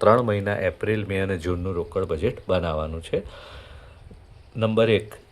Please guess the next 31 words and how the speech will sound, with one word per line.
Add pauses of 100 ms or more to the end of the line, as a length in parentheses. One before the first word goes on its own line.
(260)
એક (120)
એપ્રિલ
બે
હજાર
આઠના
રોજ
રોકડ
અને
બેંક
શિલ્લક
વીસ (100)
હજાર,
એટલે
કે
વર્ષની
શરૂઆતની
રોકડ
અને
બેંક
શિલ્લક
આપી
દીધી
છે (120)
વીસ (100)
હજાર
રૂપિયા. (540)
નંબર
બે, (160)
બીજા
મુદ્દામાં
ફેબ્રુઆરી,